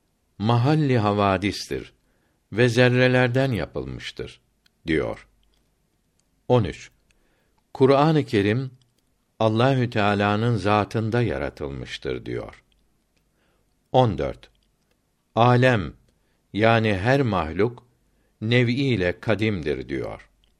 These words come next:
On beş, Allah iyi şeyleri yaratmaya mecburdur diyor. On altı, Allahü Teala'nın cismi ve ciheti vardır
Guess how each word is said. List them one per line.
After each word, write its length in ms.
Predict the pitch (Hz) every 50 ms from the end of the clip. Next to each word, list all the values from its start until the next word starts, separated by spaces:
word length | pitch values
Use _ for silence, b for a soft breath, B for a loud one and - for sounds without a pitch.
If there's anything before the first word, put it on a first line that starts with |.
| _ _ _ _ _ _ _ _ _ _ _ _ _ _ _ _ _ _ _ _ _ _ _
On 260 | 127 131 123 107 82
beş, 340 | 71 69 62 - - - - _ _ _ _ _ _ _ _ _ _ _ _ _ _ _ _ _ -
Allah 460 | 110 110 107 107 113 127 139 135 123 - _ _ _ _ _ _ _ _ _ _ _
iyi 240 | - 127 143 160 156
şeyleri 480 | - - 107 101 92 92 90 85 90 90
yaratmaya 640 | 95 101 104 107 104 - - - 113 120 120 127 131
mecburdur 840 | 127 120 123 120 120 107 107 113 110 90 73 73 64 - - _ _ _ _ _ _ _
diyor. 400 | - 71 67 55 50 - - _ _ _ _ _ _ _ _ _ _ _ _ _ _ _ _ _ _ _ _ _ _ _ _ -
On 140 | 127 120
altı, 460 | 110 87 73 65 - - 73 60 - - _ _ _ _ _ _ _ _ _ _ _ _ _ _ _ _ _ _ _ _ _ _ _ 104
Allahü 460 | 110 113 120 131 147 156 156 147 139
Teala'nın 720 | - 117 104 104 98 98 98 98 95 95 98 98 95 82
cismi 480 | 71 90 107 104 - - - 139 151 147
ve 180 | 139 127 120
ciheti 520 | - 117 120 107 107 113 107 - - 113 90
vardır 480 | 78 71 65 64 62 60 64 - -